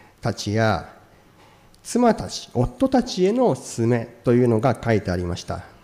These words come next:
今日の八節では、「最後に」と言って、えー、七節までで述べた信仰生活の実践編のまとめを語っているのです。ここに「最後に皆」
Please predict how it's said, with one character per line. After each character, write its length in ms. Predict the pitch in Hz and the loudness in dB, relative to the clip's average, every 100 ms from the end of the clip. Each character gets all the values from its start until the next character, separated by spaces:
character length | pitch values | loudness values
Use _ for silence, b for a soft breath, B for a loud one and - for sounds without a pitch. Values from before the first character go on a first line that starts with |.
| _ _ _ _ _ b b b b b b - | _ _ _ _ _ b b b b b b 2
今 120 | 247 | 6
日 80 | 151 | 6
の 80 | |
八 200 | 104 170 | 4 2
節 380 | 180 156 135 117 | 2 0 2 0
で 140 | 90 90 | 0 2
は、 340 | 117 127 92 | 4 4 2
「最 460 | - - 151 247 233 | -4 -4 2 2 2
後 180 | 120 104 | 2 2
に」 140 | 175 - - | 2 0 -4
と 200 | 220 175 - | -2 -2 -4
言 80 | |
っ 40 | - | -12
て、 460 | - - 98 - - B B B B 110 | -8 -2 -2 -2 -12 B B B B -20
え 180 | - 85 | -18 -6
ー、 40 | |
七 220 | 113 185 | 0 2
節 280 | 220 262 - | 2 0 2
ま 180 | 143 160 | 4 6
で 140 | 143 | 6
で 340 | 117 131 180 117 | 4 4 4 4
述 180 | 120 202 | 4 4
べ 140 | 165 | 2
た 300 | 110 131 127 | 2 0 0
信 300 | - 190 240 | 0 -2 -2
仰 280 | - 262 247 | 0 0 0
生 280 | 254 254 254 | 0 -2 0
活 240 | 170 170 | -2 0
の 140 | 139 | 0
実 480 | 101 120 - - 262 | 0 -2 -4 0 2
践 120 | 277 | 4
編 260 | 214 254 254 | 4 2 2
の 120 | 254 | 0
ま 240 | 113 104 123 | 0 0 0
と 160 | 233 | 2
め 180 | 247 277 | 4 4
を 80 | 285 | 2
語 220 | 269 269 | 2 0
っ 60 | 262 | 0
て 180 | 269 | 0
い 40 | 226 | 0
る 120 | 226 | 4
の 100 | 127 | 2
で 60 | 82 | 0
す。 240 | - - _ _ b b b b b | -6 -18 _ _ b b b b b
こ 80 | |
こ 160 | - 180 | 0 4
に 120 | 160 | 4
「最 440 | 113 - 226 285 254 | 2 -2 2 4 4
後 140 | 139 | 6
に 200 | 131 82 | 4 2
皆」 680 | 85 98 120 165 247 240 | 0 2 4 4 4 0